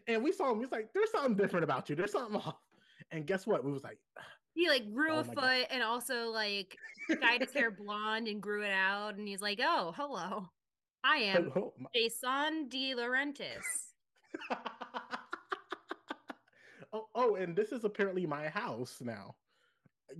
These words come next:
Speaker 1: Yes.
Speaker 2: I sure
Speaker 1: <laughs> No
Speaker 2: hope
Speaker 1: one's
Speaker 2: nothing bad happens to this house that is mine.
Speaker 1: <laughs> Yes, yes, yes. <laughs>
Speaker 2: Um, yeah. So, um,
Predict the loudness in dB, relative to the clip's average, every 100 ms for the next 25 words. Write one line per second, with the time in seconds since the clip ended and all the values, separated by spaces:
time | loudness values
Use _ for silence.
0 | 2 4 2 -2 -4 -2 -2 6 6 8
1 | 6 6 4 2 0 -2 2 4 6 4
2 | 4 4 4 0 -4 -6 -6 -4 -2 -2
3 | -2 2 4 6 6 4 4 4 4 4
4 | 4 4 0 -4 -14 -20 _ _ _ _
5 | _ _ -20 -6 -4 -4 -8 -2 0 0
6 | -6 -16 -20 -20 _ -12 -12 -18 -18 _
7 | _ _ -12 -12 -12 -12 -4 0 0 0
8 | -2 -6 -4 0 4 4 2 -4 -8 -2
9 | 0 2 0 0 0 0 -4 -8